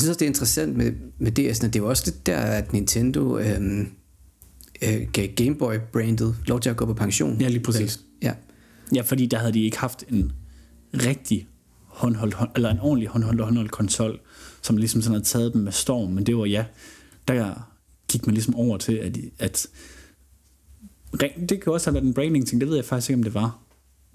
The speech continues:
Speaker 2: Det her med, at de fjernede Game Boy-logoet, fordi at folk vidste ikke, at Game Boy var Nintendo, men alle vidste, hvad Game Boy det var. Men de associerede det måske ikke altid specifikt med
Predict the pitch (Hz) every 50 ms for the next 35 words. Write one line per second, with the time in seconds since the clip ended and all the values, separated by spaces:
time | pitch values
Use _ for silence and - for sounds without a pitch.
0 | - - - - - _ _ - - - 135 120 120 117 110 110 107 104 - -
1 | 101 - - 117 113 117 113 113 113 131 127 135 139 131 127 110 104 104 98 98
2 | 95 - 101 101 95 - - 113 110 113 110 104 - - - - - - 120 120
3 | 117 - 117 113 - - 113 - 113 101 87 - - - - - - - _ _
4 | _ _ - - 131 120 120 127 120 110 98 92 98 92 95 98 101 101 - 127
5 | 131 135 131 101 90 - - _ - 120 113 113 113 120 123 117 120 110 - -
6 | 107 107 - 120 117 113 113 107 101 95 90 104 120 117 - - _ _ _ -
7 | - 123 117 - - - - - - 135 117 107 107 107 - - _ _ _ _
8 | _ _ _ - - - 127 107 107 - - 110 - 143 120 107 95 95 - -
9 | 123 113 113 107 104 120 - - 113 117 110 - - - - 110 92 101 95 -
10 | 127 113 - - - - - 101 101 104